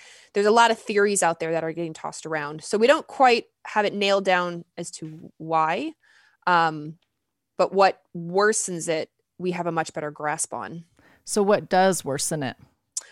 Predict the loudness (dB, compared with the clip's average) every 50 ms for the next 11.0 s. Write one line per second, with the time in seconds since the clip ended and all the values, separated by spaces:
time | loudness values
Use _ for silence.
0 | _ -4 _ 6 6 6 6 6 4 4 4 2 4 4 4 4 4 4 2 4
1 | 4 4 2 0 0 0 2 2 2 2 4 6 8 8 8 6 4 2 0 -2
2 | -6 -6 -6 -2 0 0 0 0 2 2 2 2 4 2 0 0 2 2 2 2
3 | 2 0 -2 -4 -4 0 0 0 0 0 0 0 2 2 2 2 4 4 6 6
4 | 6 6 4 4 4 2 2 2 2 0 0 0 2 2 4 4 4 2 2 0
5 | 2 2 4 4 4 2 -2 -2 -4 -4 -6 -6 -8 -8 -6 -6 -4 -4 -4 -4
6 | -6 -10 -10 -8 -6 -4 -4 -4 -6 -10 _ _ _ _ _ _ _ _ _ _
7 | -6 -6 -2 4 4 6 6 6 4 2 2 2 2 0 2 2 2 2 2 0
8 | -6 -6 -4 -4 -4 -2 2 4 6 8 8 8 6 6 4 2 0 -2 -4 -6
9 | -6 -6 -6 -6 -6 -2 0 0 0 0 0 0 2 2 2 0 -4 -10 -8 -4
10 | -2 -2 -2 -2 -4 -6 -6 -8 -10 -8 -8 -8 -8 -8 -10 -12 -12 -12 -14